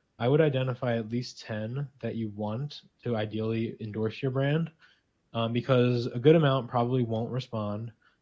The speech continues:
Um, some of them will just decline, because if you're just getting started, or maybe you're not a well-known brand just yet, they may actually just decline you right away because they only wanna work with, like, reputable brands that have been established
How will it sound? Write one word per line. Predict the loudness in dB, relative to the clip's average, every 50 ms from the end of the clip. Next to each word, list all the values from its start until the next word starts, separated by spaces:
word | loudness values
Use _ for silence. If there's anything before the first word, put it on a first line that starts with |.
| _ _ _ -4
Um, | -2 -2 0 -2 -2 -4
some | -2 -2 0 0
of | 2 0 0 2
them | 2 2 2 2 2 0 0 0 -4 -4 -6 -4
will | -2 0 0 0 0
just | -2 -4 -6 -6 -6
decline, | -10 -10 -8 -4 -4 -2 -2 -2 -2 -2
because | -2 -4 -2 -2 -2 -2 -2 -2
if | -4 -6 -6 -2
you're | 0 2 2 2 2 0 -2 -4 -8
just | -6 -6 -6 0
getting | 0 0 0 0
started, | -2 -2 0 0 0 2 2 2 2 2 2
or | 0
maybe | -2 -2 -2 -2 -2
you're | -2 -2 -2
not | -2 -2 -2 -2
a | -2
well-known | -2 0 -2 -2 -2 -4 -4 -6 -4
brand | -4 -2 -2 -2 -4 -4
just | -6 -8 -6 -4
yet, | -2 -2 -2 -2 -4 _ _ -20 _ _ _ _ _ _ 2
they | 4 4
may | 4 4 2 2 4
actually | 2 2 0 -2 -4 -4 -4
just | -4 -8 -10 -8
decline | -14 -14 -10 -6 -4 -2 -2 -2 -2
you | -2 -2 0
right | 0 0 0 0
away | 0 0 0 0 0 0 -2
because | -2 -2 -2 -2 -2 -2 -2 -2
they | -2 -2 0
only | 0 -2 -2 -4 -4
wanna | -4 -2 -2 -2
work | -2 0 0 0 -2 -2 -4
with, | -4 -4 -4 -8 -8
like, | -8 -8 -6 -2
reputable | -2 -2 -2 0 -4 -2 0 0 -2
brands | 0 0 0 0 2 2 0 0 -2 -2 -4
that | -4 -4
have | -4 -6 -8 -6
been | -6 -6 -4
established | -6 -6 -4 -2 0 0 0 0 0 0 0 -2 -4 -6 -10